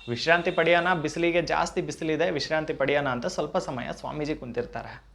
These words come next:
ಆಗ ಆ ವ್ಯಕ್ತಿ ಏನ್ ಮಾಡ್ತಾನೆ, ಅವನು ಕೂಡ ಕೆಲ್ಸ ಎಲ್ಲ ಮಾಡಿ, ಜಮೀನಲ್ಲೆಲ್ಲ ಕೆಲ್ಸಗಳ್ನ ಮಾಡಿ ಸುಸ್ತಾಗಿರ್ತಾನೆ. ಹಂಗೆ ಹೋಗ್ತಾನೆ ಆ ಸ್ವಾಮೀಜಿ ಹತ್ರ.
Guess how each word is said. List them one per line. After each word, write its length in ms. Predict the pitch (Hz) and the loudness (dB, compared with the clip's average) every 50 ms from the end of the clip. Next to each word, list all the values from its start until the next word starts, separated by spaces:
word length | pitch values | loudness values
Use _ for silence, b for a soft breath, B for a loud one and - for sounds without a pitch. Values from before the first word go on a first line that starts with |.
| B B B B B B - | B B B B B B 2
ಆಗ 200 | - 202 214 240 220 | 4 6 8 8 8
ಆ 40 | |
ವ್ಯಕ್ತಿ 300 | 208 190 185 185 190 - | 8 8 4 2 2 2
ಏನ್ 180 | 233 220 208 202 | 4 4 4 4
ಮಾಡ್ತಾನೆ, 460 | 196 185 170 - 185 190 220 226 208 | 2 2 2 2 2 2 4 4 4
ಅವನು 280 | 185 165 175 185 190 190 | 4 4 2 2 0 0
ಕೂಡ 160 | - 185 175 | 2 6 8
ಕೆಲ್ಸ 480 | 175 170 151 147 - 160 151 156 151 175 | 8 8 8 6 2 0 0 2 2 4
ಎಲ್ಲ 200 | 165 156 160 156 | 4 6 6 4
ಮಾಡಿ, 520 | 151 147 147 147 151 170 185 170 143 135 | 4 4 2 2 2 2 4 4 2 2
ಜಮೀನಲ್ಲೆಲ್ಲ 600 | 127 139 143 151 156 156 151 147 143 139 143 147 | 2 0 -2 -2 -2 -2 -2 -2 0 0 0 0
ಕೆಲ್ಸಗಳ್ನ 560 | 143 - 135 131 135 - 151 143 139 139 139 | -2 -2 -4 -6 -6 -2 0 2 2 4 2
ಮಾಡಿ 460 | 131 131 127 131 139 165 196 185 143 | 2 2 2 2 2 4 4 2 2
ಸುಸ್ತಾಗಿರ್ತಾನೆ. 720 | 127 - 151 - - - 165 143 135 131 135 - 143 160 175 | 0 -2 -4 -4 0 0 2 2 2 2 0 0 -2 -2 0
ಹಂಗೆ 360 | 165 139 131 135 147 156 170 | 0 2 2 2 2 0 0
ಹೋಗ್ತಾನೆ 480 | 143 139 131 131 - - 135 120 113 104 | 2 2 0 0 0 -2 -4 -4 -2 -4
ಆ 160 | 107 113 - | -6 -6 -8
ಸ್ವಾಮೀಜಿ 400 | - - 117 107 110 117 - - | -8 -8 -8 -6 -8 -8 -10 -12
ಹತ್ರ. 220 | - - - - | -12 -12 -14 -16